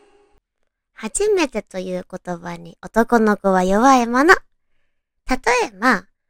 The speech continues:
男の子がデートで女の子とか連れて行くときに、「ここ来たことあるかな？」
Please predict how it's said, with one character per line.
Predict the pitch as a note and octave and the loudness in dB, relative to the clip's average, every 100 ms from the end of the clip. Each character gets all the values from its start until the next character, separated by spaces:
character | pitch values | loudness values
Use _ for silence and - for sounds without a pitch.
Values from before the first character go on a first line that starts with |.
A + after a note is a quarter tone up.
| _ _ _ - | _ _ _ -20
男 | - A#3+ A#3 | -8 -4 -4
の | G#3 G3 | -6 -8
子 | F#3+ | -8
が | A3 G4 D4+ - - | -2 0 -2 -4 -2
デ | G3+ | -2
ー | |
ト | - F3+ | -4 -10
で | F3 - _ _ _ _ _ | -10 -16 _ _ _ _ _
女 | G3+ G3 | -6 -4
の | F#3 F#3 | -4 -6
子 | F#3+ | -6
と | G3 | -4
か | F#3+ F3+ - | -6 -10 -12
連 | F#3+ | -8
れ | |
て | F#3+ | -6
行 | F#3 | -6
く | F#3+ | -8
と | F#3+ | -10
き | F#3+ G3 | -10 -4
に、 | B3+ C4+ G3 _ _ _ _ _ _ _ _ | -2 -2 -4 _ _ _ _ _ _ _ _
「こ | A3+ | -8
こ | - A#3+ | -4 -4
来 | - | -4
た | - G4 | -4 -2
こ | - | -2
と | - F4+ | -2 0
あ | G4 | 0
る | G4+ | -2
か | - G4+ | -2 -2
な？」 | G#4 G#4+ | 2 2